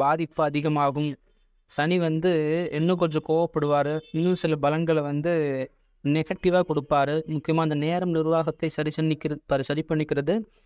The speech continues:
மிக அபரிவிதமான சில நல்ல பலன்களை தரும் அப்படிங்கிறத நம்ம பதிவு பண்றோம். முதல்ல இந்த சனி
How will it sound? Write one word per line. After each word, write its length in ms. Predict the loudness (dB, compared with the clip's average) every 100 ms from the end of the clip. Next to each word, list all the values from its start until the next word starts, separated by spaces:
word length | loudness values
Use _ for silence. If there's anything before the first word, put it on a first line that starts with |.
| _ _
மிக 200 | -4 0 2
அபரிவிதமான 720 | 2 2 -2 0 0 0 0 -2
சில 180 | -2 -2
நல்ல 220 | -2 -2
பலன்களை 400 | -2 -2 0 -2
தரும் 300 | -2 -2 -2 -4
அப்படிங்கிறத 360 | -4 -2 -2
நம்ம 120 | -2 -2
பதிவு 200 | -2 -2 -2
பண்றோம். 300 | -2 -2 -4 _ _ _ _ _ _ _ _ _ _ _ _
முதல்ல 320 | -4 0 0 0
இந்த 140 | 0 0 -2
சனி 260 | -2 -2